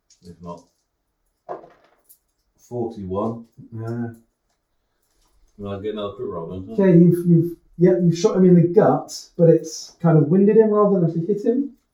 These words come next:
Speaker 2: So
Speaker 1: Okay.
Speaker 2: it's very little damage, very little impact.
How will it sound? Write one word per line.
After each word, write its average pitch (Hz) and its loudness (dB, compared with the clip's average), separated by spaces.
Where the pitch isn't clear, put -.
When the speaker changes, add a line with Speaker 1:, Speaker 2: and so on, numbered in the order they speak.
Speaker 2:
So - -16
Speaker 1:
Okay. 143 4
Speaker 2:
it's 135 -6
very 135 -2
little 120 -10
damage, 110 -12
very 120 -8
little 107 -14
impact. 101 -18